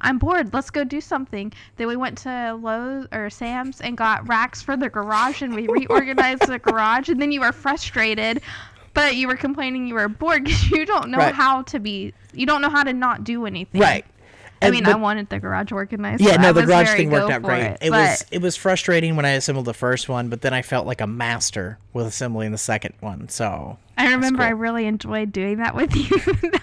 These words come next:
Speaker 1: I know you didn't.
Speaker 2: No, I hated it.
Speaker 1: <laughs> I
Speaker 2: But,
Speaker 1: know.
Speaker 2: but
Speaker 1: <laughs>
Speaker 2: I, I enjoy things. I enjoy looking back at things that I hated doing,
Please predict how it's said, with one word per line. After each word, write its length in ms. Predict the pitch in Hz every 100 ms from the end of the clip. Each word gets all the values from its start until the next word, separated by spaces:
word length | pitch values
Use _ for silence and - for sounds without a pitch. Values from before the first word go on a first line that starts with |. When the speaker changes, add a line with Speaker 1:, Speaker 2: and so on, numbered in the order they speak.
| 320
Speaker 1:
I 80 | 277 311
know 120 | - - - -
you 100 | -
didn't. 480 | - 190 - - - -
Speaker 2:
No, 100 | 180 160
I 140 | 175
hated 360 | 196 156 120 95
it. 160 | - -
Speaker 1:
<laughs> 40 |
I 60 | - - 698 539
Speaker 2:
But, 280 | - 311 302 220 -
Speaker 1:
know. 60 | 156
Speaker 2:
but 260 | 180 175 -
Speaker 1:
<laughs> 20 |
Speaker 2:
I, 340 | 156 160 147 - -
I 120 | 147
enjoy 600 | 156 131 151 151 160 160
things. 640 | - 160 143 139 131 - 311 - _ _
I 60 | 147
enjoy 540 | 151 147 165 165 160
looking 420 | 147 151 147 151 123
back 320 | 127 139 139
at 120 | -
things 640 | - 120 113 110 - - - _ _
that 160 | 147 123
I 100 | 123
hated 380 | 143 139 127 117
doing, 500 | 131 120 110 104